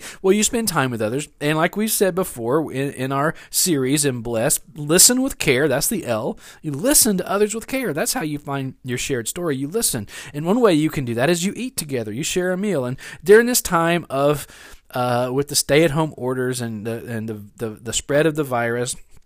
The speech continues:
there's a, not a lot of, you know, eating together in person, but you can find ways, and I love some of the creative ways people are doing to meet together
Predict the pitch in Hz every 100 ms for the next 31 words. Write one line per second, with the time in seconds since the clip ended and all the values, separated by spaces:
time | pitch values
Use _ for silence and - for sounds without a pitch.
0 | _ _ _ _ - 123 135 143 151 180
1 | 170 160 143 110 - 151 110 - 151 165
2 | 156 139 131 127 117 101 - 175 - 110
3 | 110 - 196 - 196 - 151 147 139 131
4 | 117 123 113 107 101 110 131 165 - 131
5 | 120 - 123 117 101 104 98 - - -
6 | - 127 117 120 104 110 107 101 101 -
7 | - - 117 143 - 113 110 101 101 95